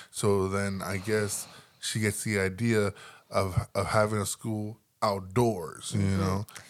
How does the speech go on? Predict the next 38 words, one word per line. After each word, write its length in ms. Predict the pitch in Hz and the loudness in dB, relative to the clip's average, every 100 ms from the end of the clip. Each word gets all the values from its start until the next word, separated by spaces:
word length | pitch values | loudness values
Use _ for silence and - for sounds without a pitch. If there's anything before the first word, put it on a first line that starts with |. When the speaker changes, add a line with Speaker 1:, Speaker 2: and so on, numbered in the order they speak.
| - | -4
Speaker 1:
and 160 | 98 95 95 _ - | -4 -4 -12 _ 4
that's 420 | 127 127 113 - | 6 6 2 -4
where 200 | 107 104 | 0 0
they 120 | 101 98 | 2 0
go 260 | 92 98 | -2 -2
Speaker 2:
<laughs> 40 | 101 | -4
Speaker 1:
because 340 | 104 101 101 | 0 0 0
it's 300 | 98 - - | -4 -4 -4
like, 260 | 104 101 - | -4 -4 -6
it's, 240 | 104 98 - | -8 -8 -8
it's 220 | 110 - | -8 -4
like 180 | 107 - | -4 -2
a, 380 | 98 95 90 - - - - - | -4 -6 -8 -12 -18 -18 -18 -8
it's 100 | 117 | -4
like 80 | 104 | -4
an 60 | 113 | 2
orientation. 1040 | 110 107 101 98 - 104 92 - 95 92 160 | 4 4 0 -2 -4 -2 -2 -6 -6 -8 -6
Speaker 2:
Yeah. 480 | 165 53 69 - 165 - | -4 -4 -4 -4 -6 -8
Speaker 1:
And, 280 | 104 92 87 | -6 -4 -4
uh, 200 | 87 90 | -6 -6
that's 240 | 92 95 - | -4 -4 -2
where 100 | 98 | -4
we 60 | |
Speaker 2:
You 60 | 98 | 0
Speaker 1:
get 60 | 185 | 2
Speaker 2:
know 80 | 185 | 2
Speaker 1:
the 100 | 190 | 2
Speaker 2:
what? 80 | 185 - - 185 | 0 -8 -6 0
I'm 200 | 190 208 | 2 2
a 80 | |
bad 280 | 208 175 175 | 2 0 0
historian. 720 | - 214 - 175 165 160 165 | -2 -6 -4 -2 -2 -2 -2
Speaker 1:
Hmm? 80 | 143 | -4
Speaker 2:
It's 180 | 180 - | -4 -2
been 220 | 190 175 | -2 0
over 240 | 170 190 | 0 2
a 100 | 226 | 2
week. 520 | 226 180 165 156 - | 2 2 0 -2 -10